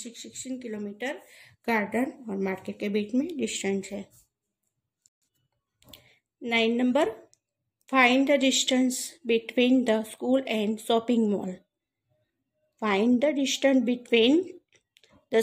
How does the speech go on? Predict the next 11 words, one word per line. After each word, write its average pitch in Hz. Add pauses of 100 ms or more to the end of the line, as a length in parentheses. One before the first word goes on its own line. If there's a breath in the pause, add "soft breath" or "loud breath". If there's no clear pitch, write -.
school 262
and 247 (380)
shopping 247 (300)
mall 214
के 262
बीच 226
में 262 (1400)
कितना 247
डिस्टेंस 233
है 214
वो 208